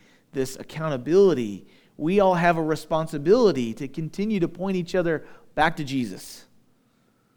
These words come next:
"Man, my problem's so bad right now." You may not look at someone when they're in the middle of a problem and go,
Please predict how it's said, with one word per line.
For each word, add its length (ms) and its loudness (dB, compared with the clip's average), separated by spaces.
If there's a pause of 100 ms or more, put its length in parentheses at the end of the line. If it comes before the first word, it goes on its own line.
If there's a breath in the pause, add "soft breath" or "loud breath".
(360)
"Man, 200 -6
my 100 -4
problem's 380 0
so 120 0
bad 280 4
right 180 0
now." 380 -10 (340 soft breath)
You 120 -6
may 160 4
not 220 4
look 160 2
at 160 -2
someone 320 -2 (120)
when 140 -4
they're 140 0
in 60 0
the 40 -4
middle 300 2
of 100 0
a 60 -4
problem 380 0
and 80 -10
go, 180 -2